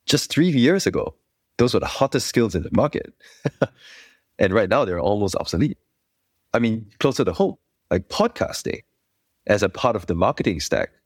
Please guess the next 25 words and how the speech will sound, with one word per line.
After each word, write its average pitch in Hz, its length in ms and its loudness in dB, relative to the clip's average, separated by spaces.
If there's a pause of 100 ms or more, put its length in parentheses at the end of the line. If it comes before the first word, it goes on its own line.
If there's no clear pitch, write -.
(100)
I - 40 0
mean, 82 280 0 (420)
this - 140 2
was - 240 0 (100)
something 147 400 0
that 117 220 2
only 156 240 2
blew 101 220 0
up - 120 0
in 85 80 0
the 73 60 -2
last 80 240 0
few 85 100 0
years. - 280 0 (800)
Like, 76 160 2 (180)
in 82 300 0
twenty 110 460 0 (260)
twelve, 87 500 0
like, 80 180 0
nobody 101 360 2
would 73 120 2
have 69 80 -2
thought 73 220 2
this 80 140 -2
was 73 320 -4